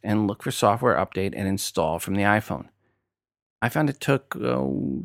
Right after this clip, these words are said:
three times longer for my Apple Watch to update than it did for my iPhone. So don't do this if you have a time constraint. Wait till you have plenty of time, an hour or two, depending on your internet connection.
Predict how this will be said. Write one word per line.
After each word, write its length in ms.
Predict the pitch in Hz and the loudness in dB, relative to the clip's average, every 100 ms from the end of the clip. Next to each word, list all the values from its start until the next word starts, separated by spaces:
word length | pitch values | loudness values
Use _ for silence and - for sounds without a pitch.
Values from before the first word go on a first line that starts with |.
| - | -8
three 220 | - 156 | 0 0
times 340 | 160 151 147 | 4 4 4
longer 380 | 120 117 135 151 | 6 6 8 4
for 140 | 147 120 | 2 4
my 160 | 110 | 4
Apple 260 | 107 117 151 | 4 2 2
Watch 340 | 147 151 - - | 2 2 -2 -2
to 140 | 143 | -4
update 360 | - 156 151 - | 0 -2 -2 0
than 160 | 113 | 2
it 100 | 113 | 2
did 160 | 107 - | 0 -2
for 100 | 98 | 0
my 240 | 95 92 | 0 -2
iPhone. 300 | 90 58 50 - _ _ _ _ _ | -4 -8 -12 -18 _ _ _ _ _
So 240 | - 113 | -2 -2
don't 320 | 107 123 143 | 2 2 2
do 120 | 147 | 2
this 320 | 127 117 117 - | 2 2 0 -4
if 160 | 98 | -4
you 100 | 98 | -2
have 200 | 98 98 | 0 0
a 60 | 98 | -2
time 260 | - 76 | -4 -4
constraint. 520 | 64 - - - 60 - | -6 -10 -10 -10 -12 -12
Wait 220 | - 95 | -8 -8
till 100 | 123 | -4
you 60 | 110 | -4
have 140 | 98 | -4
plenty 300 | - 92 87 | -4 -4 -2
of 120 | 78 | -4
time, 340 | - 78 58 64 | -6 -8 -8 -10
an 80 | 76 | -6
hour 320 | 80 90 85 | -2 -2 -2
or 80 | 60 | -6
two, 340 | - 69 62 - _ _ | -8 -8 -8 -16 _ _
depending 280 | - 78 69 | -12 -10 -10
on 100 | 69 | -10
your 120 | 62 | -10
internet 300 | 64 58 55 | -10 -12 -12
connection. 340 | 78 62 - | -12 -12 -18